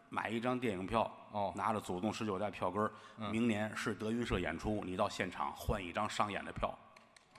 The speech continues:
Speaker 2: 哦。
Speaker 1: 舍不得嫂子，换不来郎。
Speaker 2: 呃，好。您往我这儿比划什么呀？您这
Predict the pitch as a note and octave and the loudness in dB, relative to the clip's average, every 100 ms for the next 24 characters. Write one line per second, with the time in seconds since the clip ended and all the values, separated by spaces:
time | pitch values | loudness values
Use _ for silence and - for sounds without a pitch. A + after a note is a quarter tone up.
0 | - - - F2 F#2+ A2+ - - - - | -14 -8 -2 2 6 8 8 8 10 10
1 | - - - - - - C3 B2+ B2+ - | 10 10 10 10 10 8 8 8 8 6
2 | - - - - - - - - - - | 4 2 0 0 0 0 -2 -2 -4 -4
3 | - - - - - - - - - - | -4 -4 -6 -6 -6 -4 -4 -4 -4 -4
4 | - - - - - - - B2+ A#2 D3+ | -4 -4 -4 -6 -4 4 6 10 12 12
5 | B3 F3+ C#3 G2+ A2+ E3 F3+ - G3 C3+ | 12 12 12 12 12 12 12 12 10 12
6 | B2 C3+ D#3+ D3 E3+ - - D3+ D3 C#3+ | 10 10 12 12 12 6 2 10 12 12
7 | - A2+ G#2 - - - - - - - | 10 10 10 6 2 2 2 2 2 0
8 | - - - - - - - - - F3+ | -2 -2 -4 -6 -8 -8 -10 -10 -4 6
9 | A3 B3 D3 G#2+ F#3 C#4 F3+ - B2 C3+ | 10 10 10 12 12 12 12 8 12 12
10 | C3+ A#2+ C3+ B2+ A#2+ A#2 | 12 10 8 6 4 0